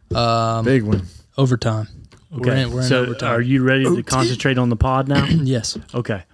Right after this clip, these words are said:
Speaker 3: We're going to overtime, people. What do you guys think Missus Claus's number one cookie recipe is?
Speaker 2: I don't know, but I stopped in to see my mom yesterday, <laughs> and she was baking cookies all <laughs> evening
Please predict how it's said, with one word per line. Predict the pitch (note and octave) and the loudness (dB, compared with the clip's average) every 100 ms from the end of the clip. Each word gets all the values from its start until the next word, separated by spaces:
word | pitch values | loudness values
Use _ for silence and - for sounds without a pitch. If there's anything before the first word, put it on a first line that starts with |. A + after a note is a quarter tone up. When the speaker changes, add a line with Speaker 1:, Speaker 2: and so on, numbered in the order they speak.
| - | -6
Speaker 3:
We're | C3 | 0
going | F3 A#3+ | 2 4
to | A#3+ | 2
overtime, | A#3 G3 G3 F3 D3 | 2 2 2 2 4
people. | E3 D#3+ F3 - _ _ _ | 2 2 0 -4 _ _ _
What | D3 D#3+ A#3+ | 0 0 0
do | - G#3 | -4 -6
you | E3+ | -2
guys | D#3+ C#3+ C3+ - - | 0 2 0 -2 -6
think | - A2 G#2+ - - _ _ _ _ _ _ _ _ _ _ | -4 -2 -4 -10 -18 _ _ _ _ _ _ _ _ _ _
Missus | C3 A#2+ C#3 C3+ A#2+ | -2 2 4 4 2
Claus's | - B2 A#2 G#2+ G2+ G2 F#2+ | 2 4 6 4 2 -2 2
number | G#2+ G#2+ | 4 4
one | G#2 G#2 G#2 | 4 2 0
cookie | - G#2+ - | 0 0 0
recipe | G2 G2+ - - - | -2 -2 -4 -6 -4
is? | G2 - - _ _ _ - | -2 -4 -10 _ _ _ -2
Speaker 2:
I | A2 | 0
don't | A2+ | 2
know, | A#2 A2+ | 2 2
but | G#2+ | 0
I | A2+ | -2
stopped | - - A#2+ G2+ A2+ | 0 0 0 2 0
in | A#2+ A2 | 0 -2
to | - A#2 G#2+ F#2+ | 0 2 2 0
see | - A#2+ | 0 0
my | A2+ G2+ | 0 -2
mom | G#2+ A2+ A2+ | 0 2 2
yesterday, | G#2+ G#2+ G#2+ - G2+ G2+ G2+ G2 F2+ - - | 2 2 0 -2 -4 -2 0 0 -4 -14 -20
<laughs> | - _ - | -20 _ -2
and | A#2 G#2 - - G#2 - - | 0 0 -4 -6 -6 -8 -14
she | - - D3 | 0 2 4
was | B2 A2 | 4 2
baking | B2+ A#2+ A2+ G2+ | 2 2 0 0
cookies | C3+ C#3 B2+ G2+ G2+ | 0 0 0 0 2
all | G2 - | 0 2
<laughs> | |
evening | C3+ A2 G#2 G2 | 0 0 -2 -4